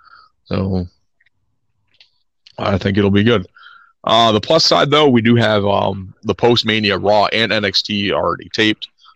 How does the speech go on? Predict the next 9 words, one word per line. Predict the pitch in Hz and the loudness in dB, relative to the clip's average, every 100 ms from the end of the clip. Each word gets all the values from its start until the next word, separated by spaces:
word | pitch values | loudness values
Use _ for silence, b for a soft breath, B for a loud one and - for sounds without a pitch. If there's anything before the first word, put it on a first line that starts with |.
| _ | _
Uh, | - 95 | -4 -2
nothing | 92 104 101 | -2 -2 -2
on | 92 95 | -4 -6
SmackDown | - 98 98 104 98 98 | -4 -4 -2 -2 -4 -4
yet. | 98 - | -6 -6
So | - 101 92 95 92 - | -6 -4 0 -2 -4 -6
at | 90 | -4
least | 107 131 120 - | 0 2 0 -2
until | 107 107 107 107 104 98 | -4 0 2 2 0 -4